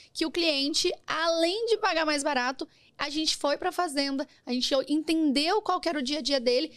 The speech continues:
e conseguiu contratar coberturas de acordo com aquela necessidade.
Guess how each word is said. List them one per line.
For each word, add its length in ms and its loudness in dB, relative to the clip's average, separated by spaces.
e 60 -6
conseguiu 400 -2
contratar 440 -4
coberturas 600 -2
de 80 -4
acordo 340 -2
com 80 -6
aquela 260 -2
necessidade. 760 -4